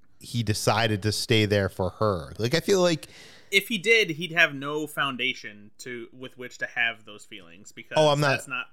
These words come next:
Speaker 2: that, yeah, 'cause that's not her fault, and that's certainly a piss poor decision on his part.
Speaker 1: <laughs> Well, one hundred percent. But what I, what I'm arguing is,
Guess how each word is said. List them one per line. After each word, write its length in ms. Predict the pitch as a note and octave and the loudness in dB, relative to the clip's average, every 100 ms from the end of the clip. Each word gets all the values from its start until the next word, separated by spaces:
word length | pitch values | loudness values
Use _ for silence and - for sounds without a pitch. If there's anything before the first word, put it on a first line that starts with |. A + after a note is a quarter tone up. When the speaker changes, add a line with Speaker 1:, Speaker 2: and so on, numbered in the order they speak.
| - | 0
Speaker 2:
that, 160 | D3 - | 0 0
yeah, 120 | C3 | -8
'cause 80 | A2+ | -2
that's 180 | D3+ D3+ | 0 2
not 180 | D3 - | 0 0
her 180 | C#3 | -2
fault, 400 | B2 A2+ G#2 G#2+ - | -2 -6 -14 -14 -16
and 200 | A2+ A#2 | -16 -14
that's 220 | A2+ - | -14 -12
certainly 460 | - C3+ A#2+ A#2 A2+ | -12 -12 -12 -16 -18
a 100 | A2+ A2 - - - - | -20 -20 -20 -20 -20 -20
piss 240 | - D3+ - | -10 -6 -6
poor 240 | - C3 | -8 -10
decision 360 | A#2 - A#2+ B2 | -10 -12 -6 -4
on 120 | - | -4
his 140 | - - | -10 -14
part. 640 | - - - - - - | -16 -4 -2 -2 -2 -2
Speaker 1:
<laughs> 800 | - - - - - A3+ A#3 E3 | -2 -4 -4 -8 -10 -6 -6 2
Well, 160 | F3 F3+ | 4 6
one 200 | F#3+ G#3+ | 6 4
hundred 300 | G#3 F#3+ D3+ | 4 2 2
percent. 480 | C#3+ - F#3 C3 | 0 2 2 2
But 60 | - | 0
what 180 | A#2+ D#3+ | 2 4
I, 200 | D#3+ D3 | 4 2
what 220 | D3 D3 | 4 4
I'm 140 | D#3 C#3 | 4 4
arguing 640 | C3 C3+ C3 B2+ A#2 A#2 | 4 4 4 4 4 4
is, 380 | A2 G#2+ G#2+ | 2 2 0